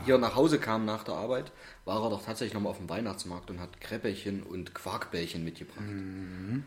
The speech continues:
Speaker 1: Und ich liebe Kräpperchen.
Speaker 2: Ich
Speaker 1: Also,
Speaker 2: auch.
Speaker 1: Nadine, es sind keine Nüsschen,
Speaker 2: <laughs>
Speaker 1: aber sollte irgendwas an Essgeräuschen stören,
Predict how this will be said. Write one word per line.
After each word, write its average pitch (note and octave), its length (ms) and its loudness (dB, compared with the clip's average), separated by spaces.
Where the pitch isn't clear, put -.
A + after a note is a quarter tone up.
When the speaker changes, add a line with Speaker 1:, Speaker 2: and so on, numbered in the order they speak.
Speaker 1:
Und G2+ 180 0
ich A2 200 -6
liebe A2+ 340 6
Kräpperchen. F2 600 -2
Speaker 2:
Ich - 100 -6
Speaker 1:
Also, A2+ 360 8
Speaker 2:
auch. - 60 -10
Speaker 1:
Nadine, A2+ 500 4
es A#2 120 4
sind D3+ 140 10
keine C#3 240 10
Nüsschen, G3 480 6
Speaker 2:
<laughs> - 360 -18
Speaker 1:
aber A#2+ 180 8
sollte D3+ 260 12
irgendwas D3+ 380 12
an B2+ 100 8
Essgeräuschen C3 600 8
stören, C3 420 6